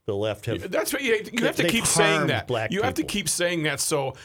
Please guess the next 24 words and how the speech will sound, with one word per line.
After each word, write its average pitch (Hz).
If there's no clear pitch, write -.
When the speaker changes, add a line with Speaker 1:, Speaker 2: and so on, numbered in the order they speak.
Speaker 2:
so 165
black 175
people 185
Speaker 1:
You, 170
you, 160
Speaker 2:
realize 175
they've 190
been 202
had. 147
Speaker 1:
you 196
morons 180
think 165
you're 135
doing 139
people 135
a 117
favor. 131
Black 156
people, 123
you 170
gotta 196
rise 143
up 147
and 107